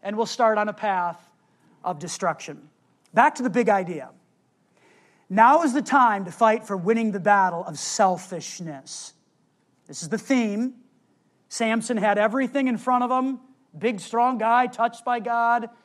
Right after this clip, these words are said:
but yet he took his eyes off of his creator and became distracted. He got selfish. So now's the time to fight for winning the battle of selfishness. Again, the question is how?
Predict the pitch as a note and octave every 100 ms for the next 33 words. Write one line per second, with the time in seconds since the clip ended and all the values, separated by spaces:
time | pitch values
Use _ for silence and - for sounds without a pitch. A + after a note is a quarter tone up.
0 | _ _ _ F#3 G#3 G3 - B3 G#3 A3
1 | A3+ A#3 A3+ - - _ - G#3+ C4 D4+
2 | - - G#3 E3 G#3 - G#3+ G#3+ G3+ G3
3 | G#3 G#3 _ _ _ - F#3+ G3 A3+ A#3+
4 | A3 - G#3+ G#3+ G#3+ A3 G3 G3 G3 G3+
5 | - A3 G#3 G#3 G#3 G3+ - _ _ -
6 | F#3 G3 A#3 G#3+ - A#3 A#3+ A#3+ A3 A3+
7 | G#3 A3 A3 F#3 G#3+ G#3+ F#3+ - G#3+ G#3+
8 | G#3+ A3+ A3 G3+ F3 A3 A#3+ B3 - _
9 | F#3+ F3+ A#3 A3+ - A3+ G#3+ G#3 A3 G#3+
10 | G#3+ A3 G#3 C4 E4